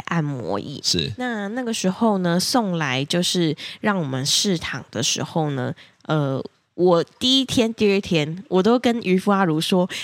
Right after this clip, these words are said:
Speaker 1: ：“哎，你来躺看看啦，这个真的很舒服欸。”然后呢，躺一躺，他就说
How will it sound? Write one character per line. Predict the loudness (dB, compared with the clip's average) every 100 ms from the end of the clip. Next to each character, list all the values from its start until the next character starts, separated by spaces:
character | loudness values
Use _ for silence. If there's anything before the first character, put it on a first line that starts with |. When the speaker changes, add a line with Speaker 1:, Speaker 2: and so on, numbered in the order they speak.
| -6
Speaker 1:
：“哎， | -2 -2
你 | -2 0
来 | 0 0
躺 | -2 -4
看 | -4 -4 -4
看 | -2 -2
啦， | 0 0
这 | 0
个 | -2
真 | -2
的 | 0 -2 -4 -6
很 | 2 2 2
舒 | -4 -6 -4 -6
服 | -6 0 2 2
欸。” | 2 2 0 -2 -6 -14 -2
然 | 0
后 | 0 -2
呢， | -4
躺 | -6 -6 -6
一 |
躺， | -6
他 | -6
就 | -2 0
说 | 2 0